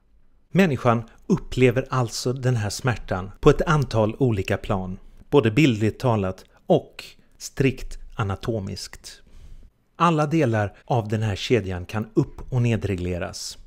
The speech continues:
och det är angreppspunkterna för våra smärtstillande mediciner. Primärneuronet nociceptor blir väldigt mycket mer retbart om det pågår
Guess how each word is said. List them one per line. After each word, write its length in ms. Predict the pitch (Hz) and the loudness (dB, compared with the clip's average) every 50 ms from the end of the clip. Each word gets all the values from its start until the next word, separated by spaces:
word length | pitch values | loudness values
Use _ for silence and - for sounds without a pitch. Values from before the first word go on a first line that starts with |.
| - - | -20 -20
och 220 | - _ - 104 - | -12 _ -8 -2 2
det 500 | - 123 123 127 127 - - 127 110 101 | 4 6 6 6 4 2 0 0 2 2
är 160 | 98 - - - | 0 -2 -2 0
angreppspunkterna 1080 | 147 135 120 107 104 104 101 - - - - 127 117 104 98 - - 101 98 98 113 - | 0 2 2 2 0 -2 -4 -6 -8 -2 0 0 0 0 -2 -4 -4 -4 -4 -4 -6 -4
för 140 | - 139 131 | -2 -2 0
våra 220 | 113 117 113 104 | 2 2 0 0
smärtstillande 720 | - - - 120 - - - - 113 95 95 95 92 95 | 0 -2 -2 -2 -2 -4 -4 -2 -2 -2 -2 -4 -6 -6
mediciner. 640 | 92 101 98 101 95 - - 110 92 90 98 - 104 - _ _ _ _ _ _ _ _ _ - - - - - | -6 -6 -6 -6 -6 -4 -4 -4 -4 -6 -8 -12 -16 -20 _ _ _ _ _ _ _ _ _ -20 -20 -18 -8 -4
Primärneuronet 1120 | - 123 117 123 139 139 135 123 113 110 104 - 117 113 110 104 104 104 - - - - - - - - - _ | -2 0 2 4 4 4 4 4 2 0 0 0 0 0 0 0 -2 -2 -4 -8 -12 -20 -18 -18 -18 -20 -18 _
nociceptor 920 | - 127 127 131 127 - 131 - - 135 127 - - - 120 110 104 110 110 | -4 -2 -2 -2 -2 -2 -4 -4 -2 -4 -4 -4 -4 -4 -2 -2 -2 -2 2
blir 140 | - 117 117 | 4 4 6
väldigt 320 | 101 135 131 104 107 - | 8 6 6 6 4 2
mycket 220 | 123 127 - 135 123 | 0 0 2 4 4
mer 240 | 123 139 139 131 123 | 4 4 2 2 0
retbart 680 | 123 135 131 123 - - - - 101 95 - - - - | 0 0 0 0 -2 -2 -2 -2 -2 -2 -4 -8 -16 -20
om 340 | - - - - - 117 113 | -20 -20 -8 -4 0 0 0
det 60 | 110 | 0
pågår 560 | - - - - 135 107 95 104 107 104 98 | -2 0 2 4 4 4 4 4 4 4 4